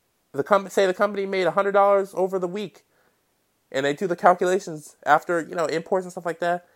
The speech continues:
and they realize they only walk out with seventy dollars, they still walk out a surplus, but that thirty dollars, you know, let's just say it goes to your stock because you're the only person who has stock. That means that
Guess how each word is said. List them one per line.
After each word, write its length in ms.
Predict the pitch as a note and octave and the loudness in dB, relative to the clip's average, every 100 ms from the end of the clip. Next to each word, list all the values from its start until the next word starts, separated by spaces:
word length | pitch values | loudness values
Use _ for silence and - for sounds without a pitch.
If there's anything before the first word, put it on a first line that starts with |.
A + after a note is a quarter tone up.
| _ _ | _ _
and 120 | D3 | -2
they 80 | E3+ | 0
realize 340 | F#3 F3+ F3 | 2 2 2
they 80 | E3+ | 0
only 120 | F3+ | -4
walk 240 | E3+ F3 F#3+ | 0 0 0
out 160 | F3 | -2
with 100 | D#3 | -4
seventy 320 | - F#3 F#3+ | -2 -2 0
dollars, 480 | D#3+ F#3 E3 C3+ - | 2 4 4 0 -6
they 100 | - | -10
still 200 | E3 G#3 | 2 6
walk 140 | F#3+ F#3+ | 6 6
out 100 | D3 | 4
a 80 | |
surplus, 540 | C3 C4+ - D3 C3 - _ _ | 4 0 2 0 0 -6 _ _
but 340 | E3 D3 B2 - _ _ _ _ _ - | 6 8 6 -6 _ _ _ _ _ 2
that 180 | E3+ | 4
thirty 180 | G#3 F#3+ | 4 4
dollars, 520 | F#3 F3+ F3 D3 - - - | 6 6 4 2 -4 -14 -6
you 120 | B3+ | -2
know, 200 | C#3 C#3 | -2 -2
let's 160 | D3+ - | -4 -4
just 120 | E3+ | -2
say 200 | F3+ D#3 | 0 0
it 80 | C#3 | 2
goes 200 | D#3 D#3 | -2 -2
to 80 | D#3+ | -4
your 100 | D3+ | -6
stock 400 | - D3+ A#2+ - | 0 2 2 0
because 220 | C#3 D#3+ | -14 -8
you're 120 | C#3 D3 | -2 0
the 60 | |
only 120 | C#3+ | 0
person 340 | C#3+ C#3+ C#3 C#3+ | -2 -6 -8 -4
who 60 | |
has 200 | C3 D3 | 0 0
stock. 360 | - A#2 A#2 - _ _ _ _ | 0 -2 -2 -4 _ _ _ _
That 160 | - A#3+ | -4 -4
means 300 | A3+ G3+ - | -4 -8 -2
that 420 | F#3 F3+ - | 4 4 2